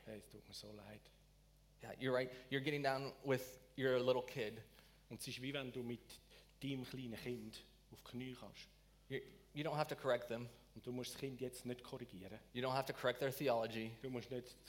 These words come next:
Speaker 1: die Theologie vom Kind korrigieren.
Speaker 2: They may say horrible things about God.
Speaker 1: Die sagen vielleicht ganz schlimme Sachen über Gott.
Speaker 2: And your process is to go, "Ouch."
Speaker 1: Dein Prozess ist, "Ouch."
Speaker 2: One, um,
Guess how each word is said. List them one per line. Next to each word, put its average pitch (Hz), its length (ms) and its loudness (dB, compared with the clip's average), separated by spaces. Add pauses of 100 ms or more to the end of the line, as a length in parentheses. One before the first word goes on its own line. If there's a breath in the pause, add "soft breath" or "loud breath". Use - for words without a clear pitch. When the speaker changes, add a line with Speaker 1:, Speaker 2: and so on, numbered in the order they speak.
Speaker 1:
die - 60 -20
Theologie 131 460 2
vom 131 140 -4
Kind 139 320 -6
korrigieren. 117 560 -4 (120)
Speaker 2:
They 127 120 4
may 135 160 6
say 143 200 4
horrible 131 380 6
things 131 300 0
about 127 280 6
God. 110 360 2
Speaker 1:
Die 113 80 -4
sagen 123 260 -2
vielleicht 123 360 -4
ganz 127 240 -2
schlimme 131 260 -2
Sachen 123 340 -2
über 127 100 -6
Gott. 110 420 -6 (220)
Speaker 2:
And 123 140 0
your 135 100 6
process 127 420 4
is 120 80 -8
to 123 100 -2
go, 110 300 -2 (760)
"Ouch." - 460 -8 (300)
Speaker 1:
Dein 139 140 -4
Prozess 120 520 -4
ist, 107 220 -6 (260)
"Ouch." - 500 -8 (520)
Speaker 2:
One, 131 260 0
um, 113 320 -2